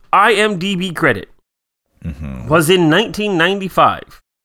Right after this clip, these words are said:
Speaker 1: uh,
Speaker 2: Mm-hmm.
Speaker 1: when he played Kevin McSwain in an episode of Highlander, the T V series.
Speaker 2: Ah,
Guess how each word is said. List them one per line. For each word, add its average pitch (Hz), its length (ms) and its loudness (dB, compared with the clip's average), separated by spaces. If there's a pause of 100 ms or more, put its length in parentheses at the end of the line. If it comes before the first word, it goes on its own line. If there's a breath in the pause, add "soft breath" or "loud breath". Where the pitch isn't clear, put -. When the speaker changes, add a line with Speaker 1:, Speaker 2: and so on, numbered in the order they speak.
(720)
Speaker 1:
uh, 107 200 0
Speaker 2:
Mm-hmm. 110 100 -2
Speaker 1:
when 139 160 2
he 190 80 2
played 170 400 0
Kevin 233 420 -2
McSwain 165 760 -4
in 135 100 -8
an 135 80 -4
episode 180 540 -4
of 123 140 -2
Highlander, 202 680 -4
the 185 100 -4
T 185 220 -10
V 175 140 -6
series. - 760 -12 (140)
Speaker 2:
Ah, 127 340 0